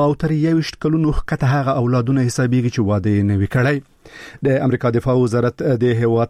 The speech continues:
ته له تازه تللو افغانانو هم غوښتي چې د کورنۍ د غړو کره معلومات او اسناد ورسره شریک کړي. د امریکا د پوځ اړوند ورځپاڼې سټارز اینډ سټرایپس ویلي، متحدو ایالتونو دا پریکړه وروسته تر دې وکړه چې افغان همکارانو یې د کورنۍ غړو ته د ګواښ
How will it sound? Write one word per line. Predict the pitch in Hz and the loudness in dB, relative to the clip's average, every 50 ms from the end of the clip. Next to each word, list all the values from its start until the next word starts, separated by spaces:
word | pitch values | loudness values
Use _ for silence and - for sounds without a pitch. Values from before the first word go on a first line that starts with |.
| - | -2
ته | 131 120 | 0 0
له | 117 117 117 117 110 - 127 | 2 2 2 0 0 0 -2
تازه | 113 104 104 117 - | -2 0 -2 -2 -2
تللو | - 147 143 147 151 | 0 0 2 2 2
افغانانو | 135 110 113 123 127 139 135 131 123 117 | 2 2 0 2 2 2 2 2 2 2
هم | 135 131 113 | 2 2 2
غوښتي | 104 165 175 - 147 131 | 0 0 0 0 -2 -2
چې | - 143 127 117 | 0 0 2 2
د | 117 113 104 - | 2 0 0 0
کورنۍ | 127 117 107 110 123 117 110 | 0 0 2 2 2 2 2
د | 104 92 98 | 0 0 2
غړو | 113 - - - - | 0 0 0 0 0
کره | 117 113 127 117 | 0 0 0 0
معلومات | 104 104 101 101 104 113 113 - - 139 | 0 0 0 0 0 0 0 0 0 0
او | 123 120 - 131 | 0 0 0 -2
اسناد | 110 - - 123 117 117 - - | -2 -2 0 0 0 -2 -2 -2
ورسره | - 131 110 107 - - 107 104 110 - 151 - | -2 0 0 0 0 -2 0 0 0 -2 -4 -4
شریک | - 107 95 104 - - | -2 -2 0 -2 0 0
کړي. | 151 165 160 143 - _ _ - - - - - - - - - - - | 0 0 -2 -4 -8 _ _ -20 -20 -20 -20 -20 -20 -20 -20 -8 -4 -2
د | 123 123 123 - 131 | 0 0 0 0 0
امریکا | 120 120 - 127 117 117 | 0 0 0 0 0 -2
د | 117 - | -2 0
پوځ | 127 123 123 127 127 117 - - 147 135 | 0 0 2 2 0 0 -2 -2 -2 -2
اړوند | 131 135 143 143 135 | 0 0 0 0 0
ورځپاڼې | 135 131 - - 139 139 135 - | -2 -2 -2 -2 -2 -2 -2 -2
سټارز | - - 151 160 - - 160 | -2 -2 -2 -2 -2 -2 -4
اینډ | 151 151 | -4 -4
سټرایپس | - - - 156 156 156 120 - - - - - 151 120 110 | -6 -6 -4 -2 -2 -2 -2 -4 -8 -8 -4 -2 0 2 2
ویلي، | 117 117 120 135 151 170 175 | 2 2 2 2 0 0 -2
متحدو | 156 - 151 143 147 147 151 | 0 0 0 0 2 2 2
ایالتونو | 151 147 147 151 143 - 151 156 131 | 2 2 0 0 -2 -2 -2 -2 0
دا | 120 127 131 - | 0 -2 -2 -2
پریکړه | - 147 139 - 147 127 | -2 -4 -2 0 0 0
وروسته | 120 135 - 139 | 0 0 -2 -2
تر | 120 - 107 101 | -2 -2 -2 0
دې | 90 110 120 131 | 0 0 0 0
وکړه | 143 135 - 139 - | 0 -2 -2 -2 -2
چې | 143 | -2
افغان | 127 110 95 104 131 143 139 143 | -2 -2 0 -2 0 0 0 0
همکارانو | 143 135 - 131 131 139 139 135 135 139 | 0 0 0 0 0 0 2 2 2 0
یې | 131 131 | 0 -2
د | 131 - | -2 -2
کورنۍ | 123 117 127 143 139 120 92 | 0 0 2 0 0 0 0
غړو | 104 131 143 131 - | 0 0 0 0 0
ته | |
د | 123 123 113 92 | -2 -2 -2 0
ګواښ | 98 104 113 117 - | 0 0 0 0 -2